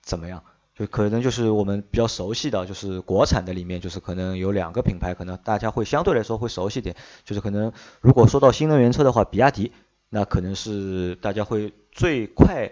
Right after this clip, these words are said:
联想到的一个品牌，对吧？像比亚迪的秦啊和唐啊，反正别的城市我不知道，就在上海的话，秦的保有量还是蛮高的。当然这个和就是上海的那个就是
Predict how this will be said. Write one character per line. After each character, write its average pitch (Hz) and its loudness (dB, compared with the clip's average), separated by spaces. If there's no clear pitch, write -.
联 101 -4
想 101 -2
到 98 -4
的 87 -10
一 101 -4
个 104 6
品 - 8
牌， 85 -14
对 95 -10
吧？ 92 -10
像 95 -8
比 - -14
亚 98 -2
迪 92 -10
的 95 -6
秦 92 -6
啊 95 -4
和 95 -10
唐 87 -12
啊， 104 -4
反 92 -10
正 104 -4
别 107 8
的 196 6
城 107 -2
市 104 -6
我 92 0
不 98 -8
知 92 -10
道， 92 -4
就 95 -10
在 113 2
上 202 4
海 104 -4
的 90 -8
话， 90 -4
秦 - -2
的 110 2
保 98 4
有 104 2
量 98 -2
还 92 -6
是 104 -8
蛮 98 -12
高 104 -2
的。 98 -4
当 107 -2
然 98 -4
这 147 -6
个 123 2
和 98 -6
就 107 -8
是 98 -8
上 123 0
海 101 0
的 107 -2
那 107 -6
个 104 -6
就 101 -10
是 131 -8